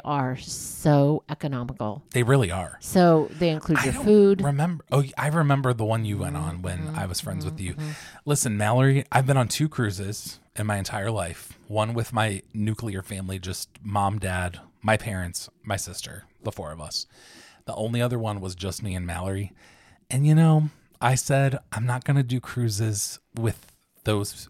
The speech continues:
Speaker 2: types of people in my life anymore." If <laughs>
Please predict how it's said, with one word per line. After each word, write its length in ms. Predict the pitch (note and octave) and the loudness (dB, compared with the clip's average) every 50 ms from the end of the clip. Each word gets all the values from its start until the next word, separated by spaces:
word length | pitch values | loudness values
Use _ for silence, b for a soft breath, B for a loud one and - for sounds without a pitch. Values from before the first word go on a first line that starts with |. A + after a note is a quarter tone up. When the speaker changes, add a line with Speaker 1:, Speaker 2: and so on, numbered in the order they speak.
| - - - | -20 -20 -14
Speaker 2:
types 340 | - - A2+ G2 - - - | -8 -6 -6 -6 -6 -8 -8
of 120 | F#2+ - | -10 -10
people 400 | - - F#2+ - - A2+ A#2 B2 | -10 -12 -10 -6 -2 0 2 2
in 60 | B2 | 4
my 120 | C3+ C#3 C#3 | 4 4 4
life 280 | C3+ C#3 C#3+ C3+ - | 4 4 2 2 0
anymore." 500 | D#3+ D#3+ D#3+ D#3+ E3 E3+ E3+ E3+ E3 - B B B B B B B B B _ _ | -2 0 0 0 2 2 2 0 -2 -4 B B B B B B B B B _ _
If 320 | A2+ A#2 G2+ - - - _ | -6 -6 -6 -6 -10 -20 _
<laughs> 40 | _ | _